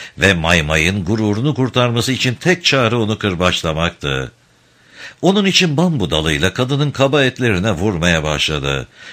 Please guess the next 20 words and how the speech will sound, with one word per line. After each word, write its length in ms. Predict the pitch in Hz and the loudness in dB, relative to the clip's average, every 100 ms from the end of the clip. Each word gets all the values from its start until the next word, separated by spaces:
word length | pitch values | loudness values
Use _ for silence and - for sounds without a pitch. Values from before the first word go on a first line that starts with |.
| - 78 | -6 2
Can 260 | 123 170 | 4 4
yakacak 540 | 123 71 76 76 90 101 | 2 0 0 0 0 -2
fakat 300 | 127 143 139 | -2 0 0
iz 260 | 147 123 | 0 0
bırakmayacak 640 | 131 156 151 135 113 95 92 | -2 -2 -2 -2 0 -2 -2
şekilde 360 | 87 82 76 | -4 -2 -2
vuruyordu. 800 | 80 78 73 73 71 69 67 64 - _ _ - - - | -4 -4 -4 -2 -4 -4 -6 -6 -12 _ _ -20 -18 -4
Biraz 340 | 143 175 78 | 0 2 0
sonra 360 | - 76 73 85 | -2 -2 0 0
May 260 | 95 113 92 | 0 0 0
May 240 | 110 107 | -2 -2
ağlamaya, 800 | - 98 85 82 76 76 69 82 104 | 0 0 2 0 -2 -2 -2 -2 -2
büzülmeye, 640 | 113 101 101 82 80 71 | -2 0 -2 0 0 0
haykırmaya 760 | 87 143 - 147 113 117 101 | 0 0 0 -2 0 0 0
başladı. 560 | 87 82 82 78 78 76 - - | 0 0 -2 -2 -2 -2 -8 -8
Ama 200 | 117 160 | 0 2
Struan 500 | - - 165 156 147 | 0 -2 0 0 0
kırbaca 540 | - 156 120 113 113 95 | 0 -2 0 0 0 2
devam 360 | 87 85 85 | 2 0 0
etti. 480 | 73 73 - 69 65 | -2 -6 -6 -6 -6